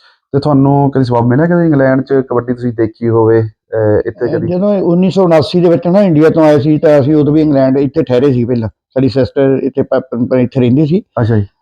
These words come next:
Speaker 2: ਉਦੋਂ ਸਾਊਥ ਹਾਲ ਅਸੀਂ ਮੈਚ ਦੇਖਿਆ ਸੀ।
Speaker 1: ਅੱਛਾ।
Speaker 2: ਪਰ ਹੁਣ ਉਦੋਂ ਬਾਅਦ ਲਾਸਟ ਈਅਰ ਮੇਰੇ ਖਿਆਲ ਕਿੰਨੇ ਚਾਲੀ ਪੰਤਾਲੀ ਸਾਲ,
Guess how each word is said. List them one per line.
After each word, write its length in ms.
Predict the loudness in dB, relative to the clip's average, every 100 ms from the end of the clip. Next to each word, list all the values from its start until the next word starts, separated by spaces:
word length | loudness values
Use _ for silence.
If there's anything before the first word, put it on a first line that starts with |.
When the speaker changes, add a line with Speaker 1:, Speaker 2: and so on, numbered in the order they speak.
| -2
Speaker 2:
ਉਦੋਂ 200 | 0 0
ਸਾਊਥ 320 | 0 0 2
ਹਾਲ 140 | 2 2 0 0 -2
ਅਸੀਂ 160 | 0 0
ਮੈਚ 260 | 0 0
ਦੇਖਿਆ 300 | -2 0 -2
ਸੀ। 180 | -2 -6 _ _ -8
Speaker 1:
ਅੱਛਾ। 200 | -4 -4 0
Speaker 2:
ਪਰ 120 | 0
ਹੁਣ 220 | 2 0
ਉਦੋਂ 300 | 0 0 -2
ਬਾਅਦ 320 | 2 2 2 2 2
ਲਾਸਟ 320 | 2 0 0 -2
ਈਅਰ 140 | 0 0
ਮੇਰੇ 160 | 0
ਖਿਆਲ 140 | 0 -4
ਕਿੰਨੇ 220 | -4 -4
ਚਾਲੀ 220 | -2 -2
ਪੰਤਾਲੀ 340 | 0 0 0 0
ਸਾਲ, 380 | 0 0 0